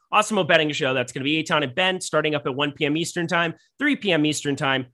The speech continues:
We've got a show, McCarthy and Savoca together, talking some N F L for tonight, four thirty P M Eastern time. We got the deeper dive pre-show with Eitan and Lamarca. You at five P M alongside Laffy, your buddy, six o'clock. I'll, uh, no, it'll be Josh and Greg. So I'll be on N F L Showdown Live Before Lock,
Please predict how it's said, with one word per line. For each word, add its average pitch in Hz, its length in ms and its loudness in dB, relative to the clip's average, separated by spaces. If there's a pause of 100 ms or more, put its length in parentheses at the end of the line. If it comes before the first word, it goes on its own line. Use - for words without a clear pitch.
We've 151 100 -4
got 160 160 4
a - 20 2
show, 160 220 4
McCarthy 151 520 0
and 120 80 -4
Savoca 139 360 -2
together, 143 560 -2
talking 165 300 2
some 143 160 0
N 135 80 2
F - 100 -4
L 131 140 2
for 123 160 -6
tonight, 151 480 -2 (160)
four 254 180 2
thirty 165 280 2
P 151 180 0
M 143 100 2
Eastern 135 320 -4
time. 127 220 0
We 135 80 -2
got 151 160 4
the 139 80 -8
deeper 208 360 -2
dive 190 460 4 (160)
pre-show 196 640 0
with 120 120 -2
Eitan 135 380 -2
and 131 80 -4
Lamarca. 175 480 0 (220)
You 165 260 2
at 120 120 -2
five 120 280 0
P 135 180 0
M 156 120 4
alongside 147 500 0
Laffy, 156 300 2
your 196 160 -2
buddy, 147 320 -2
six 247 300 -6
o'clock. 151 440 4 (320)
I'll, 233 220 4
uh, 156 260 0
no, 196 200 2
it'll 131 120 -2
be 147 80 -2
Josh 196 340 2
and 170 120 -4
Greg. 190 260 -2
So - 140 -6
I'll 165 120 0
be 208 120 -6
on 190 140 2
N 269 180 0
F 269 160 0
L 277 160 2
Showdown 156 400 2
Live 139 180 -2
Before 135 240 -6
Lock, 135 280 0